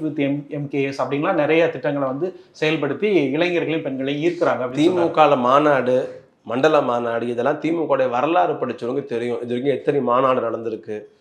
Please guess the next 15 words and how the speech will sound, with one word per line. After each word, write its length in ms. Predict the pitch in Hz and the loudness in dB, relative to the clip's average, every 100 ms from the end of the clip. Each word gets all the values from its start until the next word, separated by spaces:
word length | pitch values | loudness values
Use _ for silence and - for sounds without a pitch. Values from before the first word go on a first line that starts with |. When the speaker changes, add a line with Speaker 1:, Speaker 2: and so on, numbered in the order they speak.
| _ | _
Speaker 2:
தேர்தல் 360 | - 139 131 127 | 2 4 4 2
களத்தில், 680 | 120 110 - 113 117 - _ _ _ _ _ - | 0 -4 -6 -8 -8 -12 _ _ _ _ _ -2
போராட்ட 400 | 139 156 151 127 | 4 6 6 4
களத்தில் 600 | 113 113 107 117 117 - | -2 -4 -4 -8 -8 -8
எத்தனை 320 | 131 120 156 147 | -8 -2 0 0
பொதுக்கூட்டம் 560 | 135 160 160 147 123 | -2 -4 -4 -4 -4
நடந்திருக்கு, 520 | 110 110 110 104 113 117 | -4 -6 -8 -8 -8 -2
மாணவரணி 420 | 123 156 160 139 | 4 4 4 2
மாநாடு 300 | 131 123 123 | 0 0 0
எப்போ 200 | 110 117 | -2 -2
நடந்தது, 460 | 113 104 104 104 123 | -4 -4 -8 -6 -4
மகளிரணி 440 | 117 127 160 151 | 0 2 2 2
மாநாடு 340 | 131 117 113 110 | 0 -2 -4 -6
எப்போ 200 | 104 113 | -6 -6
நடந்தது, 600 | 107 101 104 101 117 | -6 -8 -12 -10 -12